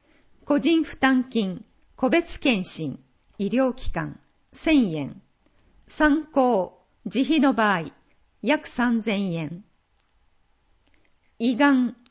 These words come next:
四十歳以上。バリウムを飲んだ後、胃のレントゲンを集団検診では八枚、個別検診では九枚撮影。千円。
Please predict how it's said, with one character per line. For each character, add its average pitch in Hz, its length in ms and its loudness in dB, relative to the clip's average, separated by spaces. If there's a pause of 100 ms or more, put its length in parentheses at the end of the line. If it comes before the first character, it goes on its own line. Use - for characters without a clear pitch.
(300)
四 311 260 2
十 339 160 0
歳 320 400 -2
以 247 260 0
上。 165 300 -6 (840)
バ 262 200 2
リ 381 160 4
ウ 359 80 4
ム 247 180 4
を 196 60 -2
飲 247 180 2
ん 233 100 4
だ 175 180 -2
後、 165 420 -6 (260)
胃 240 80 2
の 320 160 4
レ 311 160 4
ン 330 80 0
ト 320 160 -2
ゲ 285 160 2
ン 269 160 4
を 247 160 -2
集 320 300 -2
団 339 240 -2
検 285 280 2
診 185 280 -6
で 240 120 -2
は 156 160 -4
八 196 360 -4
枚、 151 200 -4 (520)
個 285 140 2
別 349 280 -2
検 311 260 2
診 196 260 -4
で 226 120 -2
は 170 140 -4
九 320 260 0
枚 151 240 -2
撮 - 400 -8
影。 151 340 -6 (960)
千 302 440 0
円。 165 260 -8